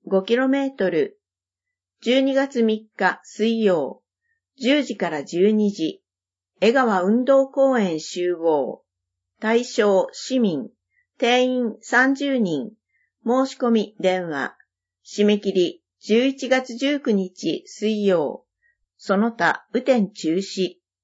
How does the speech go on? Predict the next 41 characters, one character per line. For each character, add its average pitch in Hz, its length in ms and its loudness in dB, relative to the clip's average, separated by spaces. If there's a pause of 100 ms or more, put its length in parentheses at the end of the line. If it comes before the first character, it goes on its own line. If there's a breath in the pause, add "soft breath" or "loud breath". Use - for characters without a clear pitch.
(140)
問 285 220 4
い 202 40 2
合 196 100 0
わ 185 120 -4
せ、 - 340 -2 (480)
あ 165 120 -2
じ 208 100 -2
さ 277 180 -2
い 277 140 -6
コ 269 240 2
ー 220 40 -2
ル。 202 280 0 (320)
電 202 320 2
話、 185 260 -4 (340)
八 196 420 0
二 269 280 2
二 208 300 0
の 156 300 -4
八 - 400 -8
八 254 280 -6
八 202 280 -4
八。 196 500 -6 (1900)
書 196 120 0
き 269 100 -4
止 277 140 6
ま 269 120 2
り 269 140 0
運 277 220 0
動 269 200 4
公 262 320 0
園 247 200 -2
コ 254 260 -2
ー 233 60 -2
ス - 440 -4
三 214 320 0
キ 302 120 -4
ロ 262 100 2
メ 262 200 -2
ー 269 60 -8
ト 196 140 -2
ル。 165 340 -2